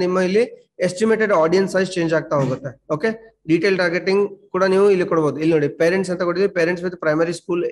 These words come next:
age children six to eight years, parents with teenagers. Okay, ಈ ಡೀಟೇಲ್ targeting ಅಲ್ಲಿ ಇನ್ನೂ ಕೆಲವೊಂದು demographics ಗಳನ್ನ ಹಾಕಿ ನೀವು ಒಂದು laser focused audience ನ create ಮಾಡ್ಕೋಬಹುದು. placement ಅಂತ ಬಂದಾಗ advantage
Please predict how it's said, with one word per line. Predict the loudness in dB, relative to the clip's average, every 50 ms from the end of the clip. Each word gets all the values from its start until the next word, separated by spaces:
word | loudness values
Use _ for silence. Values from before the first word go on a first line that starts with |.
| -2 -2
age | -2 -2 -2 -4
children | -4 -2 0 -2 -2 -2 -6 -14 _ _ _ _ -4 -4
six | -2 -2 0 0
to | 0 0
eight | 2 0 0 0
years, | 0 0 -2 -4 -8 -2 -2
parents | 0 0 0 -2 0 0
with | -2 -2 -2 -6 -14 -20 _ _ -2
teenagers. | 0 2 2 2 0 0 -4 -6 -8 -16 _ _ _ -6 -4
Okay, | -2 0 -2 -2 -2 -8 -14 -14 -4 -2
ಈ | -2 0 2 0
ಡೀಟೇಲ್ | 0 2 0 0 0 0 0
targeting | 0 0 -2 -2 -2 -2 0
ಅಲ್ಲಿ | 0 0 -2 -2 -2 -2
ಇನ್ನೂ | 0 2 2 2 2 2
ಕೆಲವೊಂದು | 0 0 2 2 0 2 2 2 2 2 0 -4 -10 -16 -20 _ _ _ _ _ _ _ -4 0 0
demographics | 2 4 2 2 2 0 -2 -2 -6 -6 -4 -2
ಗಳನ್ನ | 0 2 2 2 0 0 -2
ಹಾಕಿ | -2 -2 -2 -2 -2 0 2 2
ನೀವು | 4 4 4 2
ಒಂದು | 2 0 0 0 0
laser | 0 0 0 -2 -2 -6
focused | -8 -4 -4 -4 -4 -4 -6 -4 -2
audience | 0 0 -2 -2 -2 -2
ನ | -4 -4 -2
create | -2 -2 -2 -2 -2 -4
ಮಾಡ್ಕೋಬಹುದು. | -4 -4 -6 -8 -6 -6 -6 -8 -10 _ _ _ _ _ _ _ _ _ _ _ _ _ _ _ _ _ _ _ _ _ 2
placement | 4 4 4 4 2 0 0 2 0 0
ಅಂತ | 0 0 0 0
ಬಂದಾಗ | 0 0 0 0 -2 -2 -6 -4 -2 -2
advantage | 0 2 0 0 2 0 0 -2